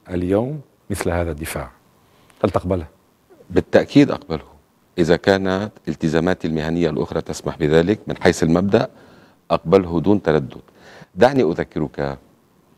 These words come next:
Speaker 2: بشعار: إن الثورات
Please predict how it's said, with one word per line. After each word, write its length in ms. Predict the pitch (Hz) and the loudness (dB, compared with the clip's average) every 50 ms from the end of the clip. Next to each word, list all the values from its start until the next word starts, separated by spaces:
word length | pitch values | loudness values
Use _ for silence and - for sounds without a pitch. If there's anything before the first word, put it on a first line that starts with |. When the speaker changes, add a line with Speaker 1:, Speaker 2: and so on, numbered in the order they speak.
| _ _ _ _ _ _ _ - | _ _ _ _ _ _ _ -8
Speaker 2:
بشعار: 460 | - 71 - - 71 65 65 64 60 - _ _ _ _ _ _ _ _ _ _ _ _ _ _ _ _ _ _ _ _ _ _ _ _ _ - - | -6 -4 0 2 2 2 0 -2 -6 -12 _ _ _ _ _ _ _ _ _ _ _ _ _ _ _ _ _ _ _ _ _ _ _ _ _ 0 2
إن 140 | 120 139 127 | 4 4 4
الثورات 500 | - - - 110 104 104 110 113 113 | 2 0 0 0 2 2 2 0 0